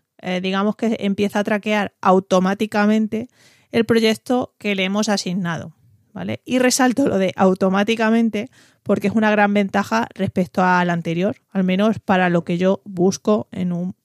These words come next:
tracker como este, ¿no? Yo a día de hoy uso Toggle, ¿vale? Y precisamente, como te comentaba, muchas veces se me olvida darle al play, así es que Timeular es un plus que me permite despreocuparme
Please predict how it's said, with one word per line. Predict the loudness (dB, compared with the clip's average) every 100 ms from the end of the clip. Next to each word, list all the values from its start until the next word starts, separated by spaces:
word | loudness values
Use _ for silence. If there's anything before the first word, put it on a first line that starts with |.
| _ -6
tracker | -4 -2 -2 -4
como | -4 -6 -6
este, | -8 -10 -12
¿no? | -10 -10 _ -20 -20 _ _ _ _ 0
Yo | 4
a |
día | 4 4
de | 4
hoy | 2 0 -6 0
uso | 0 0 -4 -6 _ 0
Toggle, | 0 2 -4 -6 _ _ -12
¿vale? | -8 -6 -8 _ _ _ _ _ -4
Y | 0
precisamente, | 2 2 2 2 2 2 -2 -2
como | 0 0
te | 0
comentaba, | 0 0 0 2 0 -2 _
muchas | 0 2 2 0 -2 -2
veces | -4 -4 -10 -12 _
se | -16 -6 -2
me |
olvida | 0 2 2 0
darle | 0 0 4
al | 2 2
play, | 2 0 0 -6 -20 -20 _ _ _ -16
así | -4 -2
es | 0
que | -2 -2
Timeular | 0 2 4 4 4
es | 2 2
un | 0
plus | 2 0 0 -4
que | -4
me | -4 -2
permite | -2 -2 -2 -2 -2
despreocuparme | -2 -2 -2 0 0 0 0 -4